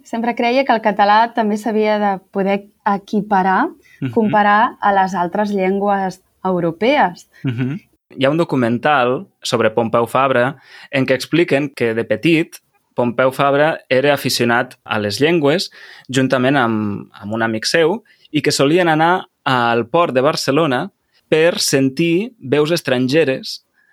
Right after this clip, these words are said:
Speaker 2: no? I per veure amb quina llengua parlaven i a veure si els podien entendre.
Speaker 1: Sí.
Speaker 2: I no només això, sinó que jugaven a, a soldats de plom, però d'una manera diferent. I és que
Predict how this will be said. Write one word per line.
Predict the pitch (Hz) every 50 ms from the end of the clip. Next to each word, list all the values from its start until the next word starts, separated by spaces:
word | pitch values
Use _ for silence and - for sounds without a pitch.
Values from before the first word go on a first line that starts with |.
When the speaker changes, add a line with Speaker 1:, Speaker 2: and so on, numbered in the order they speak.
| _ -
Speaker 2:
no? | 135 135 160 175
I | 147 120
per | - 135 123
veure | 123 139 151 156 160
amb | 135 131 123
quina | - 151 156 165 156
llengua | 156 160 160 160 156 156
parlaven | - 139 139 135 147 156 143 135 139 151 143
i | 127
a | 123
veure | 127 127 156
si | 151 - 156
els | 139 -
podien | - 127 120 135 135 139 135
entendre. | 107 113 107 - 120 110 104 95 95 82 - - _ _
Speaker 1:
Sí. | - - 277 262 220 220
Speaker 2:
I | 180 143
no | 156 170
només | 185 196 196 175 165
això, | 156 147 - - 180 180 180
sinó | - - 143 139 139 135 131
que | - 139 131 127 131 127 - _ _ _ -
jugaven | 123 123 127 123 131 143 151 165 151 135
a, | 123 117 113 110 110 101 - -
a | - 120 113
soldats | 110 - 104 104 110 127 135 131 131 131 - - - - - _ _ _ -
de | - 104
plom, | - 127 143 135 120 139 190 - _ _ _ _ _
però | 147 139 147 160 175 202 - - _
d'una | 135 131 143 143
manera | 135 135 131 131 131 156 147
diferent. | 127 120 - 135 - 185 151 104 - - _ _ _ _ _ _ _
I | - 135
és | 143 139 - -
que | 131 120 110 - -